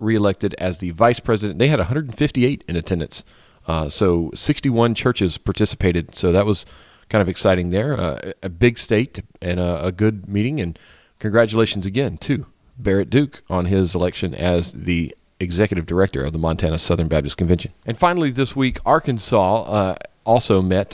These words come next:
October twenty-fifth and twenty-sixth at Emmanuel Baptist Church, used to be pastored by Gary Hollingsworth, who's now the executive in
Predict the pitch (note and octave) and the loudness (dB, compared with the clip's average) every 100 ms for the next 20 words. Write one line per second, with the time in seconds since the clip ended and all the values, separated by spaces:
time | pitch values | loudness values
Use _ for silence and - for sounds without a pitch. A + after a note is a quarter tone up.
0 | - F2+ - A#2 G2+ A#2+ G#2+ - G#2+ G2 | -6 -6 0 0 0 0 0 2 2 0
1 | - A2+ G2 G#2+ G2+ - G2+ G2 C3+ F3 | -2 -2 0 0 -2 -2 -2 2 2 4
2 | A2 F#2 F2 E2+ G2 F2+ - A#2+ E3+ D#3+ | 2 2 0 -2 -2 -4 -4 -2 0 2
3 | A#2+ G#2+ F2+ D3+ B2+ F2 E2+ - - A2+ | 2 4 2 -2 0 0 0 -6 -8 -2
4 | A#2 A#2+ G#2+ E3 C#3 F2+ G2 A2+ B2+ A2+ | 0 0 0 0 0 -2 -4 -2 0 2
5 | G#2+ G#2 F#2+ G#2 F#2+ G2 F2+ - G2 F#2 | 2 0 -2 -4 -4 -6 -6 -8 -6 -4
6 | F2 | -6